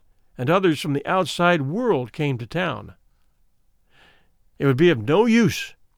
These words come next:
my informant said, to ask the natives anything about the place. The only one who would talk was a very aged but normal-looking man who lived at the poorhouse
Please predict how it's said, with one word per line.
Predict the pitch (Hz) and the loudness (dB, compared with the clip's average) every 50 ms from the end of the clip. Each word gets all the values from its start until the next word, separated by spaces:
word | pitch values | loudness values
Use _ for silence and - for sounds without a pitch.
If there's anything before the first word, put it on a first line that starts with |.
| _ - | _ -6
my | - 135 175 214 | -2 0 0 2
informant | 202 151 - 165 165 156 143 139 117 | 0 0 0 0 0 0 0 -2 -4
said, | - - 151 147 135 110 - _ _ _ _ _ _ - - - | -4 -4 -2 -2 -4 -6 -10 _ _ _ _ _ _ -20 -8 -4
to | 160 165 - | -4 -2 0
ask | - 190 220 214 - _ | 2 0 0 0 0 _
the | - 160 | -2 0
natives | 151 185 233 247 220 160 139 123 123 - - | 2 2 2 2 2 2 0 -2 -4 -8 -6
anything | 170 208 247 262 240 269 262 | -2 -2 0 0 -2 -2 -2
about | 233 220 220 214 - | -2 -2 -2 -2 -2
the | 202 | -4
place. | 156 117 131 131 110 82 - - _ _ _ _ _ _ _ _ _ _ _ _ _ _ _ _ _ _ _ _ _ | -4 -2 -2 -2 -2 -4 -6 -16 _ _ _ _ _ _ _ _ _ _ _ _ _ _ _ _ _ _ _ _ _
The | - 123 131 | -4 -2 0
only | 156 220 247 254 | 2 2 2 2
one | 247 233 233 233 214 | 2 2 4 4 4
who | 220 226 | 2 2
would | 214 135 | 0 0
talk | - 175 185 175 160 _ _ - | 0 2 2 2 0 _ _ -4
was | - 151 135 | -2 0 2
a | 156 139 | 0 0
very | 113 127 190 240 262 220 165 135 | 2 2 4 4 4 4 2 2
aged | 139 135 113 131 135 120 - - - _ - | 2 0 0 -2 -6 -6 -8 -18 -20 _ -6
but | 151 143 127 | -4 -2 0
normal-looking | 127 143 156 196 240 262 254 233 214 208 202 185 - 190 160 147 | 0 0 2 2 2 2 2 2 2 2 0 0 0 0 0 0
man | 151 160 160 156 139 | 0 0 0 0 2
who | 151 156 | 0 2
lived | 147 160 208 214 190 | 2 2 2 2 0
at | 214 196 | -2 -4
the | - 175 | -4 -6
poorhouse | 139 - - 196 208 202 156 139 143 139 135 123 - | -8 -4 -2 0 2 4 4 4 4 2 2 0 -4